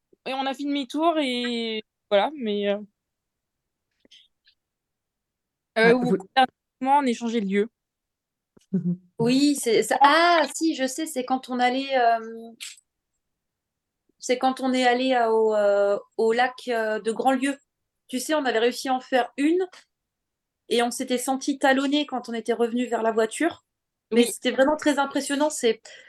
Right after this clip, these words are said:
Speaker 3: c'était très particulier parce qu'on s'est regardés en se disant, « Ça y est, on est folle, on va finir à l'asile. » Parce
Speaker 1: Oui.
Speaker 3: que c'est comme si on entendait des gens, vraiment, on entendait les bruits de pas et les cailloux qui crissaient derrière nous, mais comme s'il y avait une foule qui nous poussait vers l'extérieur de la forêt. On s'est dit, « Ouais, non, mais on n'y revient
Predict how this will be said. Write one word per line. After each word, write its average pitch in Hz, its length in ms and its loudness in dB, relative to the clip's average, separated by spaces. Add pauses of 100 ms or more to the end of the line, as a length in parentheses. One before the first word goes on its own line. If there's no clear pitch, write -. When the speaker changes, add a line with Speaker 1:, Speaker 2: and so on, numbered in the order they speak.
(360)
Speaker 3:
c'était - 260 -4
très 349 160 0
particulier 330 500 0
parce 277 160 -8
qu'on 262 80 -4
s'est 262 120 -4
regardés 262 280 0
en 269 60 0
se 220 60 -8
disant, « 226 200 -6
Ça 269 160 -2
y 262 140 -4
est, 285 40 -2
on 254 140 -2
est 240 80 2
folle, 277 280 0
on 226 80 2
va 214 100 0
finir 247 320 -2
à 208 80 2
l'asile. » 208 320 -2 (640)
Parce 254 160 6
Speaker 1:
Oui. 311 80 6
Speaker 3:
que 269 140 2
c'est 269 180 -4
comme 381 200 0
si 339 220 2
on 311 120 2
entendait 294 360 0
des 262 200 -2
gens, 294 260 -2
vraiment, 247 340 -4
on - 40 -8
entendait 233 280 0
les 220 140 -4
bruits 285 300 -2
de - 100 -20
pas 302 220 4
et - 20 -6
les 220 140 -4
cailloux 294 420 -4
qui - 160 -20
crissaient 294 400 -6
derrière 240 340 0
nous, 311 120 -2
mais 254 120 -2
comme 285 140 -6
s'il 277 160 -6
y - 20 0
avait 254 120 -4
une 240 100 -6
foule 320 300 0
qui - 140 -12
nous 226 100 -6
poussait 320 340 -2
vers 262 140 0
l'extérieur 262 400 0
de - 40 0
la 262 60 -2
forêt. 262 160 -4
On - 20 -10
s'est 220 140 -8
dit, « 226 60 6
Ouais, 269 160 4
non, 233 120 2
mais 220 100 2
on 220 100 2
n'y 233 80 -2
revient 226 240 -6